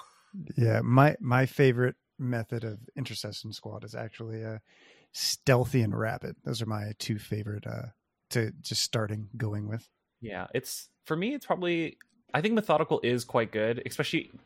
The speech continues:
Speaker 1: in, on In the Dark, because it triggers on Overwatch, on injury. It, like, it does a lot of stuff, and it's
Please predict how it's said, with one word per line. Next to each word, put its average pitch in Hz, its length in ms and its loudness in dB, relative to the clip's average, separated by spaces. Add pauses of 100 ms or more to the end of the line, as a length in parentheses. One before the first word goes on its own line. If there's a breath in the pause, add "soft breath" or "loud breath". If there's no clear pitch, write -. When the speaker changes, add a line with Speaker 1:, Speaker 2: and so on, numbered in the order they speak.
(140)
Speaker 1:
in, 135 260 4
on 120 220 2
In 120 140 0
the 117 60 0
Dark, 107 360 2
because 117 240 -4
it 110 100 -4
triggers 165 600 2
on 101 140 0
Overwatch, 120 720 2
on 95 140 -4
injury. 110 680 -2 (260 soft breath)
It, 139 80 2
like, 165 180 4
it 160 100 2
does 190 180 8
a 170 60 4
lot 120 220 8
of 127 80 2
stuff, - 280 -2
and 113 100 -4
it's 104 120 -8